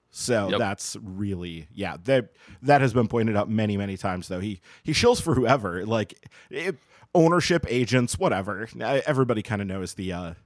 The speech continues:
Speaker 1: the infamous agent shilling that he does. So whatever. Anyway, um, no, it's a fantastic pickup, and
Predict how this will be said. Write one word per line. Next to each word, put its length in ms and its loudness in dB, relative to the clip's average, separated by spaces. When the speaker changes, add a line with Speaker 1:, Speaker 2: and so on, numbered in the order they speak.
Speaker 1:
the 160 -6
infamous 720 -6
agent 380 -4
shilling 460 -6
that 160 -10
he 100 -12
does. 460 -12
So 460 -10
whatever. 500 2
Anyway, 440 6
um, 480 4
no, 220 4
it's 140 -2
a 40 -8
fantastic 540 -4
pickup, 480 -2
and 500 -6